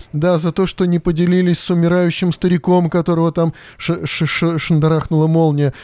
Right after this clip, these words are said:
Да, то есть и как бы сын стал его совестью. И отец ориентируется на вот эти вот показания, пытается себя оправдать как-то.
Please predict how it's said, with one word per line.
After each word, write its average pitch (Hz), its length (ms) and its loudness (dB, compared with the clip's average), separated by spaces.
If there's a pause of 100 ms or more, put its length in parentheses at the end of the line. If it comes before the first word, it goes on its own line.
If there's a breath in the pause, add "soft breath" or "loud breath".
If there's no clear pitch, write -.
(160 loud breath)
Да, 190 160 0
то 190 100 0
есть - 180 -2
и 196 60 -2
как 185 260 -2
бы 175 160 0 (160 loud breath)
сын 254 320 0
стал 220 240 0
его 214 200 2
совестью. 151 720 0 (380 soft breath)
И 156 140 2
отец 208 400 -2
ориентируется 175 720 2
на 139 100 2
вот 135 180 0
эти 143 180 -2
вот 127 140 -2
показания, 147 560 -2
пытается 170 460 -2
себя 160 260 -2
оправдать 147 540 0
как-то. 165 400 -2